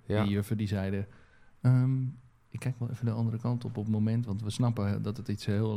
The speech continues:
Speaker 2: leuks is en
Speaker 1: Ja.
Speaker 2: bijzonders."
Speaker 1: Ja.
Speaker 2: Ja.
Speaker 1: Maar ja, dat, wat jij zegt met het vliegtuig, ik had dat, eh, ook nog even nagevraagd bij, eh, ik heb toevallig wat, ook een, een kennis bij de K L M en de grond, eh, werken.
Speaker 2: Oh ja.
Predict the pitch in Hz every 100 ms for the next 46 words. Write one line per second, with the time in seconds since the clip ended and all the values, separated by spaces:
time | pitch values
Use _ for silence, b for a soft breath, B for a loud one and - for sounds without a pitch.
0 | 101 107 117 117 98 95 98 170 120 123
1 | - - - 143 147 B B B B B
2 | - - - 113 127 113 135 143 156 160
3 | 139 147 139 - 139 131 120 117 156 -
4 | 80 85 98 120 113 117 120 113 110 104
5 | 101 98 - 107 107 101 101 98 107 113
6 | 110 - 80 92 - 90 85 80 78 73
7 | 78 - 90 90 85 82 - - 76 87
8 | 78 78 78 80 92 90 87 - 73 78
9 | 76 80 78 92 87 85 82 78 73 -
10 | 98 90 - 73 71 73 76 71 87 113
11 | 123 82